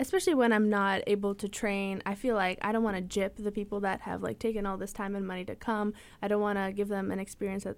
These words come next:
is not worth their time. So I feel I, I like to open up the floor for a little forum of questions, whether they be personal questions or just jiu-jitsu based questions, 'cause I feel like people always go into a seminar to learn fr-, like, the best of the moves that you have to offer, and then they also wanna ask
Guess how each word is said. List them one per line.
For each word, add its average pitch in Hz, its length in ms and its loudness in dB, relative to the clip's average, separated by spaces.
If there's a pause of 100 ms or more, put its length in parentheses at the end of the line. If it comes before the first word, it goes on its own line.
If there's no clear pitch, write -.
is 202 160 -4
not 190 280 -2
worth 196 200 -2
their 190 120 -6
time. 208 460 -4 (580)
So 254 100 2
I 247 80 4
feel 277 220 2
I, 214 280 0
I 220 80 0
like 233 200 2
to - 120 -2
open 208 280 -2
up 190 240 -4
the 196 100 -4
floor 190 400 -2
for - 100 -4
a 196 60 -2
little 196 240 0
forum 196 420 -2
of 196 140 -8
questions, 202 580 -4 (280)
whether 214 300 4
they 196 180 0
be 196 240 0
personal 269 420 0
questions 214 560 -4
or 240 100 -2
just 240 200 -2
jiu-jitsu 196 340 -4
based 202 240 -6
questions, 208 340 -8
'cause 202 140 -8
I 196 60 -6
feel 220 160 -4
like 196 220 -4 (380)
people 247 260 2
always 220 300 4
go 220 140 4
into 226 180 2
a 208 60 2
seminar 196 540 0
to 196 560 0
learn 202 460 0
fr-, - 220 -6
like, 196 240 -4
the 208 80 -2
best 190 520 -4
of 208 140 -6
the 208 60 -4
moves 202 280 -2
that 196 140 -6
you 208 140 0
have 277 200 -2
to - 120 -2
offer, 320 440 0
and 214 160 2
then 214 140 4
they 208 100 0
also 240 320 -2
wanna 226 240 0
ask - 340 -8